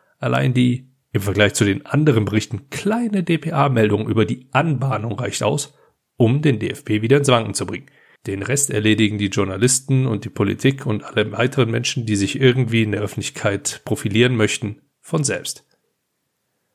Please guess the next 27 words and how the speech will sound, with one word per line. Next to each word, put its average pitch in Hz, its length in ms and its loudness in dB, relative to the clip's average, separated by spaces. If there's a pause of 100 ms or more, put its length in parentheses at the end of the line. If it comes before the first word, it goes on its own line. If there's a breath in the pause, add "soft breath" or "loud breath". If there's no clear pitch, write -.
(880)
Das - 160 -4
Ganze 147 280 0
hat 160 140 0
noch 143 160 -4
einen 139 160 2
weiteren 120 720 -2
positiven 131 540 4
Nebeneffekt. 110 640 -4 (540 soft breath)
Ich - 260 2
kann 113 180 0
mich 101 200 -4
als 101 200 -2
Lufthansa, 110 880 0 (300)
als - 500 -4 (240)
die 185 240 4
deutsche 131 340 2
Fluglinie, 127 720 -2 (380 loud breath)
nun 214 160 2
auch 143 200 -4
noch - 180 -2
als - 200 -2
Retter 175 300 2
darstellen. - 500 -8 (920)
Lieber 180 280 4
D 151 140 4
F 139 140 0
B, - 320 -8